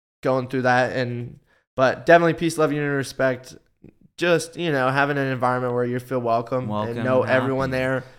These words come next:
Speaker 2: At the end of the day, you're all coming together to listen to some, something you like. At the end of the day, you have
Speaker 1: Yeah.
Speaker 2: something, all, all of you have something in common,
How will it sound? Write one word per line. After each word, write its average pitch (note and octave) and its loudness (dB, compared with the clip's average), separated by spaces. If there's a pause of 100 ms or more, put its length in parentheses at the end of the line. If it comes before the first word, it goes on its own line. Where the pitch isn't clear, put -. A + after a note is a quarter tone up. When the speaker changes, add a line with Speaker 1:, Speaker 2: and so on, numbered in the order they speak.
(120)
Speaker 2:
At A#2+ -4
the C3 -4
end C#3 -4
of C3 -6
the B2+ -6
day, A#2+ 0
you're A2 -6
all A#2 -4
coming A#2 -6
together G2+ -4
to G#2+ -10
listen G2 -8
to G2 -10
some, G#2+ -6
something A#2+ -4
you G#2+ -4
like. F2+ -8
At - -12
the A2+ -10
end A#2+ -6
of A#2+ -6
the A2+ -8
day, A2 -8
you G#2 -8
have G2+ -10
Speaker 1:
Yeah. - -12
Speaker 2:
something, G#2+ -8
all, A#2+ -4
all B2+ -4
of B2 -6
you A#2+ -4
have G#2+ -8
something A2+ -10
in A#2+ -8
common, G2 -8